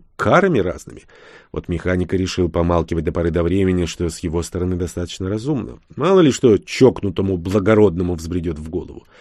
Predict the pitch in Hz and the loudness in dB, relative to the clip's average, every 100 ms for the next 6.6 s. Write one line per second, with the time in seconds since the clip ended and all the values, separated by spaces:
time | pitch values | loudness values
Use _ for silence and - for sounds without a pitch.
0 | - - - 80 80 85 87 80 82 80 | -20 -20 -10 -4 0 2 0 0 -4 -6
1 | - 80 87 80 82 92 85 - 80 - | -8 -4 -2 -2 -2 -2 -4 -4 -12 -10
2 | 78 - - - _ _ _ _ _ _ | -12 -12 -20 -20 _ _ _ _ _ _
3 | _ _ _ _ _ _ _ - - - | _ _ _ _ _ _ _ -10 -10 -2
4 | 135 156 165 - _ _ 135 113 - 165 | 4 6 4 -2 _ _ -2 0 2 -2
5 | - - 113 110 113 131 143 131 113 107 | -2 -2 0 4 6 6 6 6 4 4
6 | 151 185 107 87 - | 8 8 8 4 -4